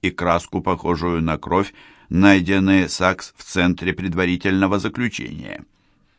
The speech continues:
Как узнать, что сейчас на уме у Вейра? Райм решил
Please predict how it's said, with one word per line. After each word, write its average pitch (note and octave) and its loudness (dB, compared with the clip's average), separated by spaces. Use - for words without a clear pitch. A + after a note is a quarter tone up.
Как D3+ 2
узнать, D#3 0
что - -2
сейчас B2 -6
на G2+ 0
уме G#2+ 0
у G#2 0
Вейра? F#2 0
Райм C#3+ 2
решил D#3 0